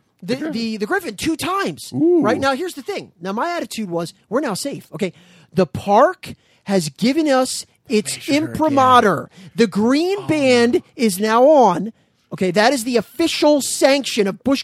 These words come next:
Speaker 2: Gardens
Speaker 1: Right.
Speaker 2: that I am a green band member.
Speaker 1: But yet the day before you wanted to cut it off and hope nobody
Speaker 2: Well,
Speaker 1: would
Speaker 2: no,
Speaker 1: watch.
Speaker 2: because we cut it off because it wasn't what we wanted. But now she had achieved,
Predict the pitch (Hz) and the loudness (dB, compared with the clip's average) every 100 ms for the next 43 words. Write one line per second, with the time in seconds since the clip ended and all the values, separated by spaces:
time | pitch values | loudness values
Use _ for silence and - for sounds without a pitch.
0 | - 247 247 202 185 185 131 127 214 - | 0 2 4 2 -2 -4 -2 0 -2 0
1 | 208 269 240 202 156 208 277 285 277 269 | 2 2 2 -2 -4 -4 0 2 2 0
2 | 285 _ _ _ _ _ 165 240 247 226 | -4 _ _ _ _ _ 0 2 2 2
3 | 208 220 220 180 170 165 160 151 165 139 | 0 2 0 0 0 0 0 0 0 0
4 | 175 156 143 151 143 127 - 143 135 139 | 0 2 2 0 -2 -6 -4 -2 2 2
5 | 139 - 123 120 _ - 156 - 147 135 | 0 -2 -8 -8 _ -2 -2 0 0 2
6 | 330 427 302 277 294 233 262 - 339 269 | 4 6 6 6 2 -2 -2 2 4 8
7 | 349 294 233 262 233 247 214 220 196 208 | 8 8 4 -2 0 0 0 -2 2 2
8 | 196 202 196 196 185 180 190 403 277 185 | 2 -2 -2 -4 -2 0 2 2 0 -2
9 | 220 247 370 - 302 269 240 254 453 311 | 0 2 2 0 0 2 2 2 -2 -2
10 | 370 320 262 294 | -4 -4 -4 -8